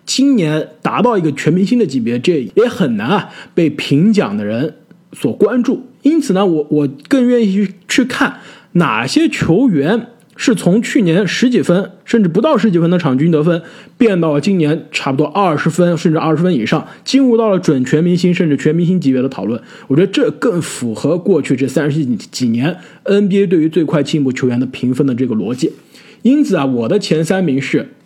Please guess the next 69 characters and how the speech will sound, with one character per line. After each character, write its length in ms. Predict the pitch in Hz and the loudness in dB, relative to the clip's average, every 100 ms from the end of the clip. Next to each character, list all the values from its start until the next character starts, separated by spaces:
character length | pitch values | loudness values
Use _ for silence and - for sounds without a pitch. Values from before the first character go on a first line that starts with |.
| - | -8
克 140 | - | 0
里 80 | 156 | 0
斯 100 | 135 | 2
蒂 80 | 170 | 0
安· 80 | 170 | 2
伍 160 | 123 110 | 0 -2
德， 240 | 127 - - | -4 -4 -8
这 100 | 135 | -6
毫 140 | 143 | 0
无 100 | 156 | 2
疑 100 | 143 | 2
问， 140 | 143 113 - - - | 0 -4 -10 -20 -10
基 140 | - 220 | 0 2
本 100 | 196 | 2
上 160 | 180 | 0
从 280 | 165 - 156 | -2 0 0
之 180 | 175 208 | 2 0
前 240 | - 139 | 0 0
的 260 | 151 131 - | 0 -2 -8
替 260 | - - 180 | -8 0 2
补 140 | 117 | 2
的 80 | 117 | -2
球 160 | 117 120 | -2 -2
员， 200 | 123 135 | 0 -2
场 220 | - 127 | -2 0
均 200 | 139 151 | 0 0
可 120 | 143 | 0
能 100 | 135 | -2
十 180 | 131 151 | -2 0
分 160 | 165 185 | 0 2
不 40 | |
到， 160 | 196 - - - | 0 -2 -12 -8
到 160 | - 156 | -2 0
现 180 | 202 165 | 0 0
在 200 | 139 147 | 0 -2
已 180 | 151 135 | -2 2
经 160 | 147 160 | 2 2
成 180 | - | 0
为 100 | 147 | 0
了 100 | 147 | 2
一 60 | 143 | 0
个 100 | 143 | 0
联 200 | 135 143 | 0 0
盟 140 | 139 | 0
二 180 | 143 156 | -2 -2
十 140 | - 139 | -2 -2
加 160 | 156 | 0
十 160 | 156 143 | 0 -2
的 60 | |
机 180 | 147 190 | -2 -4
器。 240 | 175 190 - - _ _ _ - _ | -2 -4 -4 -12 _ _ _ -20 _
那 120 | 190 | -4
第 340 | 190 - - 277 | -4 -6 -2 0
二 240 | 302 277 | 2 2
名 220 | 170 120 | 0 0
呢， 180 | 127 - - _ _ - | -2 -4 -12 _ _ -8
我 180 | 120 127 | -4 0
认 180 | 139 127 | 0 0
为 200 | 127 135 | 0 -2
可 160 | - | -4
能 120 | 110 | -4
是 140 | 113 135 | -2 -2
迈 320 | 131 151 107 | 0 0 -2
克 160 | - 123 | -2 -4
尔· 60 | |
波 240 | 95 143 160 | -2 0 0
特。 220 | 151 - - - - - | -2 -4 -8 -20 -20 -4
毕 140 | - 233 | 0 2
竟 240 | 226 175 | 2 -2